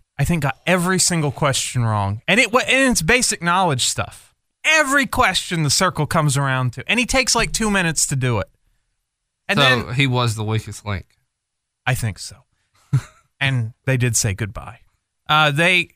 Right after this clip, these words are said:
Speaker 1: I was a big listener of Howard Stern, uh, when he first went to Satellite Radio. So, like, two thousand six, seven, and eight on there.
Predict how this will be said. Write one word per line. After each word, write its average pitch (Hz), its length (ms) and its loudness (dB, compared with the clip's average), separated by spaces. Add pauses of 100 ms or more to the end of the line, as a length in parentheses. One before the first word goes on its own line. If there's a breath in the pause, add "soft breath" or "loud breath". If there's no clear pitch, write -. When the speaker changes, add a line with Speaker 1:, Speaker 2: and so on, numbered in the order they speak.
(100)
Speaker 1:
I 185 140 6
was 233 140 2
a 214 40 2
big 196 220 2
listener 190 340 0
of 156 80 -2
Howard 165 320 2
Stern, 156 600 2
uh, 123 320 0
when 135 140 -2
he 139 80 0
first 165 280 -2
went 143 160 -2
to 127 320 0
Satellite 139 440 2
Radio. 127 440 2
So, 127 160 -6
like, 120 200 -2
two 143 120 -2
thousand 135 480 2
six, - 560 -2 (600)
seven, 151 400 0
and 139 80 0
eight 156 200 2
on 131 140 2
there. 131 160 0